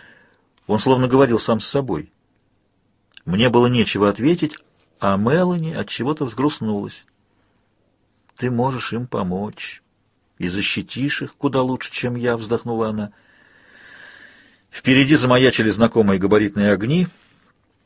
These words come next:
Я чуть поддала газу, самую малость, не превышая скорости.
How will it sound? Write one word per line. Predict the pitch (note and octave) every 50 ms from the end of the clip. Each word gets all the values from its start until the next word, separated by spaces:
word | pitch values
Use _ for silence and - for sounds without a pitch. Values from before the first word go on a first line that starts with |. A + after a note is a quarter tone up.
| _ _ - - _ _ _ _ -
Я | - G#2+ B2 B2+ B2
чуть | - - - A#2 -
поддала | - - A#2 G2+ G2+ G2 A#2 A2+ A#2 A2 G2+
газу, | F2 F#2+ A#2+ D3 D#3+ D3 A#2+ G2+ F2 E2 D#2+
самую | - - - B2 C3 D#2 D2 C#2+
малость, | C3+ C#3 C3+ B2+ G#2+ - - -
не | G#2 G2
превышая | - G#2+ G#2+ G#2+ G2+ A2+ G#2+ G2
скорости. | - - C3 C#3 C#3 B2+ - - A#2+ G#2